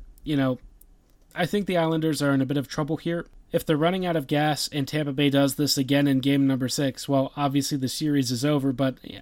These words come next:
I think it's just showing the limitations of where the Islanders have yet to really break that next level. They're still a really good team. I think that the Islanders have a lot of good pieces, the coaching staff is pretty smart,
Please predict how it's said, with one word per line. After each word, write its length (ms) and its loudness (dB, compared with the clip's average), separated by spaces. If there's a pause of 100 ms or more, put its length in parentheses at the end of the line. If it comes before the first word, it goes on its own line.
(140)
I 140 0
think 180 -2
it's 200 -4
just 200 -4
showing 280 4
the 80 0
limitations 640 0
of 140 -2
where 340 0 (280)
the 120 2
Islanders 480 2
have 140 -4
yet 200 -2
to 120 -6
really 340 -2
break 360 -4
that 140 -4
next 360 -4
level. 340 -2 (320)
They're 220 2
still 280 -2
a 60 -2
really 240 0
good 180 -2
team. 280 0
I 100 0
think 220 -4
that 80 -6
the 140 0
Islanders 440 0
have 140 -2
a 40 0
lot 280 0
of 100 -4
good 240 0
pieces, 760 -2
the 120 -4
coaching 400 -2
staff 380 -4
is 80 -6
pretty 240 -4
smart, 400 -2